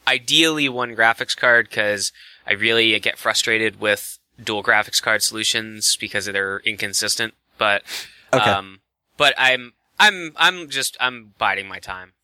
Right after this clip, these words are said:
Speaker 1: And,
Speaker 2: Okay, fa-
Speaker 1: yeah.
Speaker 2: I, I was just curious about that, only because, like, you, you currently have a P S four and the Neo is on the horizon. And in fact, I just saw an article just recently that they are announcing that the Neo is gonna be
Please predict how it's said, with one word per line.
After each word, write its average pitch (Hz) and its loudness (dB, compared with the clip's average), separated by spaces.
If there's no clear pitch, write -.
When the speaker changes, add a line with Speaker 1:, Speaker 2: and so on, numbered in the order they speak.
Speaker 1:
And, - 2
Speaker 2:
Okay, 131 2
fa- - 0
Speaker 1:
yeah. 104 -16
Speaker 2:
I, 151 4
I - 8
was 190 2
just 196 0
curious 165 2
about 165 4
that, 160 4
only 185 4
because, 165 2
like, 131 4
you, 131 2
you 139 4
currently 135 2
have 123 4
a - 0
P 123 2
S 113 4
four 113 4
and 110 4
the 113 6
Neo 123 6
is 101 4
on 104 4
the 95 2
horizon. 101 4
And 113 4
in 113 2
fact, 151 4
I 151 4
just 156 0
saw 165 6
an 123 4
article 127 4
just 123 2
recently 120 4
that 107 4
they 113 6
are 110 6
announcing 127 4
that 110 4
the 113 2
Neo 135 6
is 110 4
gonna 120 4
be 110 4